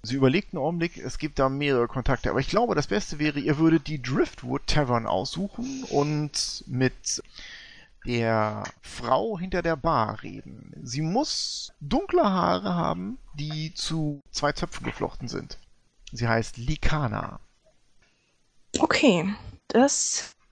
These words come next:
Speaker 2: werde ich natürlich auf jeden Fall gerne tun.
Speaker 1: Ihr könnt euch, wenn ihr euch als Wächterin vorstellt und wenn ihr sagt, dass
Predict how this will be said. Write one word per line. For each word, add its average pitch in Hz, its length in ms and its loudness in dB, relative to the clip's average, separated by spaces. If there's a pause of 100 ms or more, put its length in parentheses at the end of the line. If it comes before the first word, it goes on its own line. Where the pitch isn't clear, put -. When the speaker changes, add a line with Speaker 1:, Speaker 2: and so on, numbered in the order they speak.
(120)
Speaker 2:
werde 220 180 6
ich 220 100 2
natürlich 220 580 0 (220)
auf - 80 -20
jeden 320 100 2
Fall 294 200 4
gerne 220 260 6
tun. 208 320 6 (520)
Speaker 1:
Ihr 147 160 4
könnt 185 360 2
euch, 139 600 0
wenn 139 280 0
ihr 131 180 -2
euch 123 560 0
als 120 920 2 (340)
Wächterin 117 640 2
vorstellt 190 840 -4
und 151 460 -2
wenn 135 100 0
ihr 131 140 0
sagt, 139 300 2
dass - 220 -4